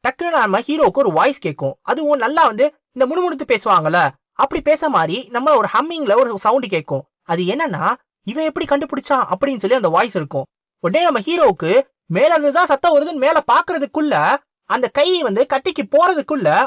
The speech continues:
அவனோட கழுத்துல ஒரு பாய்சனஸ் நீடில் இறங்கியிருக்கும். அதே நேரத்துல வெஞ்சன்ஸோட கழுத்துலயே ஒரு பாய்சனஸ் நீடில் இறங்கி நம்ம கிராங்கையும் கொலை பண்ணிருவாங்க. திரும்பவும் அடுத்த நாளும் வந்துரும். நாலாவது நாளுக்குள்ளேயும் வந்துட்டான். "சரி,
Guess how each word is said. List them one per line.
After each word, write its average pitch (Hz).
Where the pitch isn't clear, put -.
அவனோட 247
கழுத்துல 277
ஒரு 277
பாய்சனஸ் 247
நீடில் 185
இறங்கியிருக்கும். 185
அதே 302
நேரத்துல 156
வெஞ்சன்ஸோட 285
கழுத்துலயே 214
ஒரு 285
பாய்சனஸ் 233
நீடில் 185
இறங்கி 175
நம்ம 262
கிராங்கையும் 254
கொலை 208
பண்ணிருவாங்க. 147
திரும்பவும் 214
அடுத்த 190
நாளும் 226
வந்துரும். 196
நாலாவது 226
நாளுக்குள்ளேயும் 160
வந்துட்டான். 135
"சரி, 311